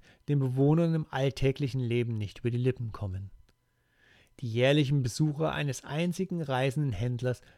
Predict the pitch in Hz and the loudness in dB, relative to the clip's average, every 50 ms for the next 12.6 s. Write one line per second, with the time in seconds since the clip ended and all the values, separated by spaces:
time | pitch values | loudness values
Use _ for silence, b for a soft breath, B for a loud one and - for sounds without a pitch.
0 | b - 147 143 160 151 156 175 170 160 143 120 104 - - 107 101 - - 113 | b -6 -4 -4 -2 -4 -4 -2 0 2 2 2 0 -2 -6 -8 -8 -8 -8 -12
1 | 110 104 - - - - - - - - _ _ _ _ _ _ _ _ _ _ | -12 -10 -12 -14 -14 -14 -14 -18 -20 -20 _ _ _ _ _ _ _ _ _ _
2 | b b b b b b b b b b b b _ _ - 147 160 156 170 170 | b b b b b b b b b b b b _ _ 0 0 0 2 4 4
3 | 175 170 - 175 143 143 165 156 170 160 147 - 165 165 170 180 170 139 151 143 | 4 4 4 4 4 4 2 2 2 0 -2 -2 -2 -2 0 0 2 2 2 2
4 | 151 156 156 156 147 135 - - 156 127 107 - 147 151 143 - 160 139 131 127 | 4 4 4 4 2 2 0 0 -2 -2 0 0 0 0 0 -2 -4 -4 -4 -6
5 | - - 143 - - - 127 123 123 - 139 127 b b b b b - 131 123 | -4 -4 -6 -6 -4 -6 -6 -6 -4 -6 -8 -10 b b b b b -6 -6 -4
6 | - 151 139 135 135 147 139 - - - 160 147 151 139 143 139 135 - - 120 | -2 0 0 2 2 0 0 -2 -4 -4 0 0 0 2 2 0 0 0 -4 -10
7 | - - - 101 113 120 117 B B B B B B 131 131 - - 156 175 170 | -10 -8 -6 -6 -6 -6 -6 B B B B B B -8 -6 -2 2 2 2 2
8 | - - 202 165 - - 185 160 - - - 147 135 135 139 131 110 98 104 113 | 2 -2 -4 -4 0 0 0 0 0 -4 -2 0 0 0 0 -2 -2 -2 -2 -4
9 | 113 107 101 131 143 143 139 160 143 135 131 - - - 123 120 110 95 87 - | -4 -6 -4 -2 -2 -2 -2 -4 -4 -4 -6 -6 -6 -6 -6 -4 -4 -6 -8 -12
10 | - 110 98 - - 117 - - _ - _ _ _ _ _ _ _ _ _ _ | -12 -14 -14 -14 -16 -18 -20 -20 _ -20 _ _ _ _ _ _ _ _ _ _
11 | - 123 110 90 - - 131 120 - - - 120 113 107 110 107 - - - 127 | -8 -6 -6 -6 -4 -4 -4 -4 -4 -6 -14 -12 -10 -10 -10 -8 -10 -6 -4 -4
12 | 127 117 - - 101 92 92 - - _ - | -4 -4 -4 -8 -12 -12 -12 -14 -16 _ -20